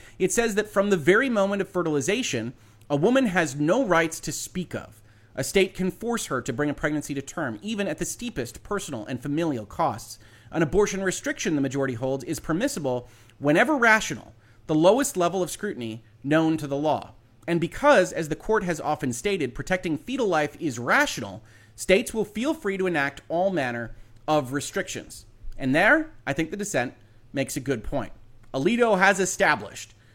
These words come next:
that protecting fetal life, unborn life, is one hundred percent a viable, legitimate interest of the state. And once you've already agreed to that,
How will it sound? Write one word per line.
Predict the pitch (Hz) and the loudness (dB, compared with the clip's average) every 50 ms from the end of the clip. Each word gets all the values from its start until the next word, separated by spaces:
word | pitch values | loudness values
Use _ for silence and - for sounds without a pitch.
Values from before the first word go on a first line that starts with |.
| - - - | -18 0 2
that | 151 143 139 - - - | 4 4 4 0 -4 -8
protecting | - 147 - - - 175 170 170 - 185 175 170 170 170 160 - - - _ _ _ _ | -8 -8 -8 -2 0 0 0 0 0 -2 0 0 -2 -2 -4 -10 -18 -20 _ _ _ _
fetal | - 196 208 202 190 180 | -6 -2 0 0 2 2
life, | 151 127 113 101 - - - - _ - | 0 -2 -4 -6 -10 -14 -20 -20 _ -2
unborn | 151 165 180 185 160 165 170 165 156 143 | 0 0 0 2 2 2 2 2 2 0
life, | 131 127 127 127 123 - - - - - - - - - | 0 -2 -6 -8 -10 -14 -20 -20 -20 -20 -20 -20 -10 -2
is | 175 180 196 196 202 170 160 151 | 2 4 4 4 4 2 -4 -10
one | - 147 123 139 196 196 | -10 -4 2 2 4 4
hundred | 185 185 180 170 | 4 4 2 0
percent | - 170 156 - - 156 143 135 139 - - - - - - _ _ | -2 -4 -6 -2 0 0 0 0 -2 -6 -14 -20 -20 -20 -20 _ _
a | 147 139 135 135 131 131 - - | -2 0 0 0 -2 -6 -8 -10
viable, | 127 101 98 - 196 - 262 202 208 196 160 170 175 170 160 | -14 -6 -2 0 4 4 6 6 6 4 4 4 2 4 2
legitimate | 165 147 123 160 165 165 160 151 | 0 0 2 0 2 2 0 0
interest | 156 147 143 - 151 135 - 139 | 0 -2 -4 -6 -8 -6 -6 -8
of | 120 113 | -8 -8
the | 120 | -10
state. | - - - 156 117 107 101 - - | -8 -4 -4 -4 -4 -4 -8 -8 -6
And | 135 127 127 | -4 -2 0
once | 139 190 240 254 - - | 0 0 0 0 -2 -4
you've | 220 233 226 185 - - | -4 -4 -4 -6 -6 -4
already | - 165 185 196 185 190 190 185 185 180 | 0 2 4 4 4 2 2 0 0 0
agreed | - 143 123 123 151 196 208 185 - | -2 -4 -4 -4 -4 -4 -4 -6 -8
to | - - 202 208 | -8 -6 -6 -2
that, | 170 180 180 160 127 123 - - | 2 4 4 4 4 0 -2 -6